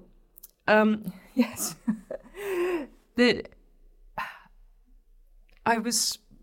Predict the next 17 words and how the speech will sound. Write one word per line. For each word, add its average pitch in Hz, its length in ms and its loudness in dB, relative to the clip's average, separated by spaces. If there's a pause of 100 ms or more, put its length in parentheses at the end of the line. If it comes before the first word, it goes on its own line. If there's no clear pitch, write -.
(380)
by 220 160 8
the 220 80 12
time 254 320 2
I 202 120 2
was, 180 360 -2
I 147 180 2
was 156 280 -6
writing 165 480 0
most 165 300 -2
of - 100 -16
those, 78 480 -4 (140)
I 185 140 2
was, 190 560 0 (180)
um, 156 460 0 (300)
supervising 143 920 0
in 156 180 2
both 147 380 0